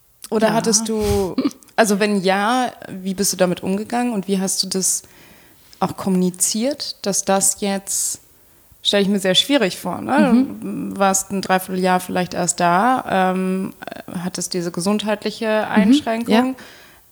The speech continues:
Speaker 1: und hast dich dann sehr stark umorientiert, wie du mit deiner Arbeitszeit und mit deinem
Speaker 2: Ja.
Speaker 1: Arbeitsrhythmus umgehst.
Speaker 2: Ja.
Speaker 1: Wie hast du das kommuniziert, sowohl an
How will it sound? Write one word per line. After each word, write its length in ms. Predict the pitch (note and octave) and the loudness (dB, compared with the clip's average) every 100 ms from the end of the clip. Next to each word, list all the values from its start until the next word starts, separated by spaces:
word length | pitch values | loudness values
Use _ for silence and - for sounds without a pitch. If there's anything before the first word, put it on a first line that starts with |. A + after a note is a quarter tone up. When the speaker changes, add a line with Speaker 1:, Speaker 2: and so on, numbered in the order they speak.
| - | -4
Speaker 1:
und 180 | G#3+ F#3+ | -2 0
hast 240 | G3+ - | 0 -2
dich 160 | G#3 - | -4 0
dann 540 | F#3 G3 A#3 A#3 - | 0 2 0 -2 -4
sehr 380 | - G3 G3 G3+ | -8 -2 2 2
stark 600 | G#3 - G3 F#3+ F#3+ - - | 0 0 0 0 -4 -8 -2
umorientiert, 960 | G#3+ G#3 G3+ F#3+ F#3+ F#3 - F#3 F#3 | 0 0 0 0 0 -2 -2 -4 -4
wie 60 | F#3 | -6
du 100 | F3+ | -2
mit 180 | F3 | -2
deiner 260 | F3 E3 - | 0 0 -2
Arbeitszeit 760 | E3+ E3+ E3 - - F3 E3+ - | -2 -2 -2 -2 0 -2 -2 -4
und 80 | F3 | -6
mit 180 | E3+ F3+ | -4 -4
deinem 380 | E3+ E3 D#3+ G#3+ | -2 -2 0 2
Speaker 2:
Ja. 160 | A3 | 4
Speaker 1:
Arbeitsrhythmus 720 | F3 F3 E3 F#3 A#3+ F#3+ F3 - | 4 2 0 -2 -4 -2 -4 -4
umgehst. 640 | F3 F3 F3+ G#3 A3+ - | -4 -4 -6 -6 -6 2
Speaker 2:
Ja. 100 | A3 | 4
Speaker 1:
Wie 100 | G#3+ | 6
hast 140 | G#3 G3 | 4 2
du 40 | |
das 180 | F#3+ - | -4 -4
kommuniziert, 640 | G3 F3 F3 - A#3 B3 | -2 -2 -4 -4 -2 0
sowohl 300 | G3+ F3 G3 | 0 4 2
an 240 | - F#3 | 2 -6